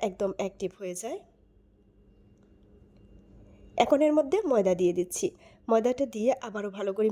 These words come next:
মিশিয়ে নেব। যদি প্রয়োজন মনে হয়, আরও একটু ময়দা অ্যাড করব। মানে, নরম করে আমি একটা ডো রেডি করে নেব। আপনারা দেখেই বুঝে নিতে পারবেন যে এটা কতটুকু নরম বা শক্ত হবে। আর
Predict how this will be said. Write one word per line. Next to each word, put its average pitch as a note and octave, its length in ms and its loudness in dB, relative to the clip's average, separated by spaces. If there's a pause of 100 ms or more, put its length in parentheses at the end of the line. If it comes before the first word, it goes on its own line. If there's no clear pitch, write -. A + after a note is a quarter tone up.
মিশিয়ে B3 320 0
নেব। C4+ 120 2 (280)
যদি G3 240 -2
প্রয়োজন G#3 400 -2
মনে C4+ 200 4
হয়, D#4+ 160 2 (140)
আরও G3+ 180 0
একটু - 200 -8
ময়দা G3+ 240 -2 (120)
অ্যাড F3 160 -4 (100)
করব। E3+ 180 0 (800)
মানে, B3+ 140 4 (160)
নরম A3 280 2 (140)
করে A#3 180 4 (180)
আমি G3+ 200 -4
একটা G#3+ 200 -4 (440)
ডো G#3 80 4 (100)
রেডি F#3+ 260 0
করে G3 220 -2
নেব। F#3 140 2 (580)
আপনারা C4 200 -2 (100)
দেখেই D#4 320 -4
বুঝে A#3+ 240 -6
নিতে A3+ 220 0
পারবেন G#3 280 0 (100)
যে C4+ 60 -4 (220)
এটা G3+ 140 -4 (100)
কতটুকু B3 600 -6 (200)
নরম G3 280 0 (100)
বা F#3 100 -2 (600)
শক্ত G3+ 220 -2 (100)
হবে। F#3 200 2 (2000)
আর B3 80 6